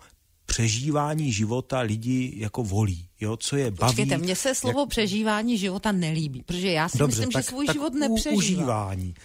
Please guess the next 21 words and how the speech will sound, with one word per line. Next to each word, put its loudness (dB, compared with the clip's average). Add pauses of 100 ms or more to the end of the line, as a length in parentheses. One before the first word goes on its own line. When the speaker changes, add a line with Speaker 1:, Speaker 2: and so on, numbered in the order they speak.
(160)
Speaker 1:
eh, -4
užívání 0
si -4
života, -4
nebo 0
prostě -2 (360)
jak 0
vlastně -2
lidi -2
tráví -4 (300)
čas. -6 (200)
Totiž -2
život -4 (260)
je -2
v -8
drtivé -2
většině -4 (160)
svého 2
objemu 0
vata. -8 (840)
Jo, 0